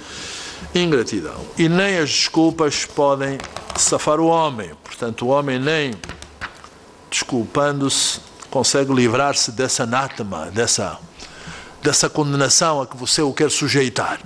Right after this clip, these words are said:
Hum? Então vamos ouvir aqui o senhor, eh, Salvador Camolas,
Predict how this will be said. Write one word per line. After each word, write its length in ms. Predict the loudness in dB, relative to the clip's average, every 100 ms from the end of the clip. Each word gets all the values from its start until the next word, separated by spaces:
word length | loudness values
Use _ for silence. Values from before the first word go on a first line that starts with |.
| -4
Hum? 180 | 2 2 0 -10 -16 -14 -12 -4
Então 180 | 0 2
vamos 220 | 2 2
ouvir 340 | 2 2 4 4
aqui 220 | 4 0
o 80 | -2
senhor, 360 | 0 2 4 4
eh, 120 | 2 -4 -14 -12 -12 -2
Salvador 880 | 0 2 0 -2 -4 0 4 4 2
Camolas, 840 | -4 -2 0 0 -2 -10 -8 -8